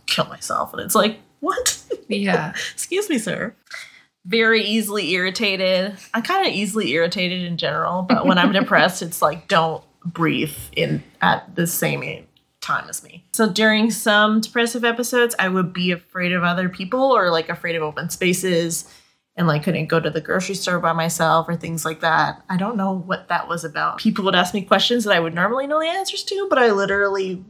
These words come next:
Speaker 1: would just be unable to make sentences, and then, so I just stare at them.
Speaker 2: Yeah.
Speaker 1: <laughs> Which make, whi-, which makes people uncomfortable, I guess.
Speaker 2: <laughs> They don't like that.
Speaker 1: I guess they don't like that.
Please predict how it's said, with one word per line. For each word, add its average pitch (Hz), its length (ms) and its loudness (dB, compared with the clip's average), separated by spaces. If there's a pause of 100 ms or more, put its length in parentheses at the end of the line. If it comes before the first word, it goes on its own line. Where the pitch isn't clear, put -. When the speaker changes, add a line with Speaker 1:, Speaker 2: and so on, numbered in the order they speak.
(120)
Speaker 1:
would 180 340 0
just - 540 0
be 170 400 2
unable 160 360 2
to 190 120 0
make 165 240 0
sentences, 285 720 -2
and 190 140 0
then, 160 220 -4
so 196 220 -2
I 170 80 0
just 170 220 -4
stare 175 280 -4
at - 140 -8
them. 285 300 -8 (160)
Speaker 2:
Yeah. - 460 -2 (340)
Speaker 1:
<laughs> 359 140 4 (460)
Which 262 200 -4
make, 220 380 0
whi-, 330 240 0
which 453 220 4
makes 233 180 2
people - 300 -2
uncomfortable, - 640 -10
I - 100 -2
guess. 311 320 2
Speaker 2:
<laughs> - 0 -
They 247 140 0
don't 226 220 -2
like 208 280 -2
that. 139 160 -2
Speaker 1:
I 254 140 2
guess 370 200 0
they 349 120 2
don't 214 180 2
like 175 260 -4
that. - 260 0